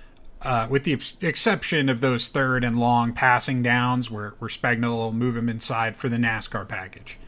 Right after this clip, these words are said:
that he likes to run. But, um, I, I, I think that, that the Reed move is good. He provides some pass rush, uh, capabilities himself. I mean, if you look back at, uh, the season, I think it was twenty eighteen, that he had with,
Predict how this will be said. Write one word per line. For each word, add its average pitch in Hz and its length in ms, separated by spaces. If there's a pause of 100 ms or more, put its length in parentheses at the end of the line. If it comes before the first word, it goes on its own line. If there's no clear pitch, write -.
(260)
that 120 80
he 117 80
likes 104 260
to 98 100
run. 95 200 (320)
But, 135 260
um, 110 440 (680)
I, 165 220
I, 170 260
I 156 80
think 202 300
that, 170 320
that 135 220
the 131 80
Reed 131 260
move 120 220
is 101 100
good. 110 240
He 131 140
provides 143 520
some 131 160
pass 135 360
rush, 135 440
uh, 123 220
capabilities 127 600
himself. 131 440
I - 20
mean, 123 140
if 120 100
you 151 120
look 143 200
back 151 380 (540)
at, 123 320
uh, 117 400 (380)
the 120 100
season, 139 320
I 123 40
think 135 120
it 131 60
was 117 80
twenty 139 340
eighteen, 143 500
that 120 160
he 123 80
had 120 440
with, 117 460